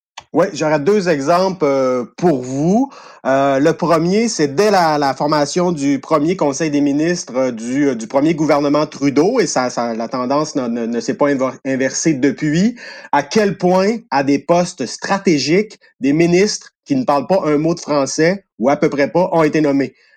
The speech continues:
Euh, on peut penser à la défense, qui est un ministère absolument, euh, très, très important au niveau, euh, fédéral. Même au niveau des finances, euh, Bill Morneau, c'est pas, euh, toujours très, très fluide en français.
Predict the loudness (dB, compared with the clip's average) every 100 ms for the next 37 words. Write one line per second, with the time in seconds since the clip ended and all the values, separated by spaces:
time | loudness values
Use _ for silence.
0 | _ -4 0 0 0 0 0 0 0 0
1 | 2 4 4 2 2 2 2 0 0 -4
2 | -4 -2 0 0 0 -2 -2 -2 0 0
3 | 0 -2 -2 0 2 2 0 -2 -6 -10
4 | _ -8 -4 -2 0 0 0 -2 -4 -2
5 | -2 -2 0 0 0 0 2 2 0 0
6 | 0 0 2 0 0 -2 -6 -20 _ 0
7 | 2 4 2 2 2 2 0 0 0 2
8 | 0 -2 -2 0 0 0 0 0 2 2
9 | 0 0 -2 -6 -2 0 2 2 0 0
10 | -4 -4 -4 -4 -4 0 0 0 0 0
11 | -2 -2 -4 0 0 2 0 -4 -4 -4
12 | -2 0 2 0